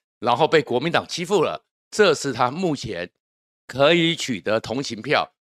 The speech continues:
还有一些吃瓜群众策略性会表态支持他的一个原因。但是郭台铭其实还是有能力让很多人觉得说，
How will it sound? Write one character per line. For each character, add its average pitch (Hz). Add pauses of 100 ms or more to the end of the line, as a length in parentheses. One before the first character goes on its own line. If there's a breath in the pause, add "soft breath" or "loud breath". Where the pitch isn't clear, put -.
还 135
有 120
一 127
些 127
吃 151
瓜 147
群 104
众 110 (300)
策 175
略 131
性 139 (340)
会 165 (100)
表 98
态 160
支 135
持 101
他 107
的 104
一 107
个 117
原 104
因。 120 (300)
但 220
是 226
郭 233
台 214
铭 180 (200)
其 -
实 160
还 151
是 208
有 135
能 104
力 160 (220)
让 196
很 117
多 160
人 156
觉 123
得 113
说， 131